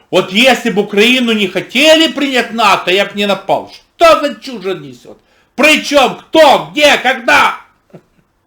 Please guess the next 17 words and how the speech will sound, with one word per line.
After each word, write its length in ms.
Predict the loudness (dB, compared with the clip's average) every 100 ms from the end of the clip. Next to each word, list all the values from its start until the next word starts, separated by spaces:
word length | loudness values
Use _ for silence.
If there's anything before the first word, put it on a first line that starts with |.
| _ _ _ -6
Украина 420 | -2 2 2 4
даже 180 | 0 0
не 240 | -2 -4
пригласили 920 | -4 -2 0 0 -2 -4 -2 -2 -2
вступить 460 | -6 -8 -10 -10 -10
в 20 |
нато. 420 | -6 -6 -8 -16 _ _ _ _ _ _ _ _
Самое 320 | -2 -2 -2
интересное, 340 | -2 -4 -6
что 220 | -6 -4
Украина 420 | -4 -2 -2 -2 -4
и 40 |
Россия 360 | -8 -8 -6 -4
имеют 300 | -6 -6 -6
те 120 | -6
же 100 | -6
самые 440 | -4 -4 -4 -8